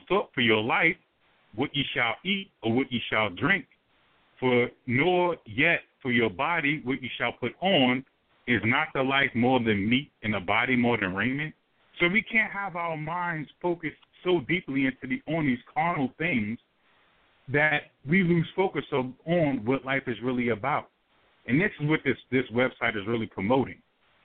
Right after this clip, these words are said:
It has you, listen, you need to focus so deeply on what you're gonna eat, what you're gonna wear, and things like that, that you're willing to prostitute yourself to get these things. We're not supposed to do that.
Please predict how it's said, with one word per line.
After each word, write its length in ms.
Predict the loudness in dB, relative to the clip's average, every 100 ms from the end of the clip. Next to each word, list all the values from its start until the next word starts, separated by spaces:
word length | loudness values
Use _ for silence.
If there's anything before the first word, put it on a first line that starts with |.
| -4
It 140 | -2
has 280 | 2 2 0
you, 280 | 2 2 4
listen, 300 | 2 0 -6 -8 _ _
you 160 | -2 2
need 180 | 2 0
to 80 | -2
focus 260 | -2 -2 -4 -4
so 160 | -4
deeply 440 | -2 -4 -2 0 0
on 360 | 0 -2 -6 -10 _
what 140 | -2 0
you're 120 | 2
gonna 220 | 4 4 2
eat, 220 | -2 -4
what 120 | -6 -8
you're 140 | -2
gonna 160 | 0 0
wear, 260 | 0 2 2
and 100 | 2
things 200 | 0 0
like 200 | -2 -2
that, 240 | -2 -2 -2
that 240 | 2 2 2
you're 180 | 0 0
willing 220 | 2 0 -2
to 60 |
prostitute 600 | -8 -6 -6 -6 -8 -8
yourself 300 | -8 -8 -10 -10
to 60 |
get 280 | -4 -2 0
these 180 | 0 -2 0
things. 240 | -2 -2 -10 _ _ _ _ _
We're 100 | 0
not 200 | 2 2
supposed 220 | 0 -4
to 60 | -2
do 180 | 2 2
that. 220 | 0 -8